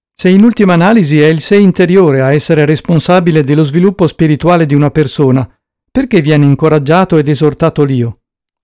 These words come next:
Maharaj, l'io può essere d'aiuto se mantiene la calma e si libera da desideri e paure. Come avrai notato,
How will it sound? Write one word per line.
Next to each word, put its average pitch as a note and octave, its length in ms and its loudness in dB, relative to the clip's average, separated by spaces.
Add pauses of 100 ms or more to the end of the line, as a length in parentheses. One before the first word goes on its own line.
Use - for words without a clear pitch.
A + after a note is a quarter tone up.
(180)
Maharaj, B2+ 580 0 (800)
l'io E3 280 0
può D3 180 -2
essere D#3 360 0
d'aiuto D3+ 680 0 (120)
se - 160 -4
mantiene D3 460 0
la C#3 140 -2
calma E3 420 0
e C3+ 100 0
si C#3 200 -6
libera D3+ 420 0
da C3+ 120 -4
desideri C#3+ 640 0
e B2+ 100 0
paure. C#3+ 600 -2 (440)
Come F#3 280 0
avrai D#3+ 320 2
notato, D3+ 680 0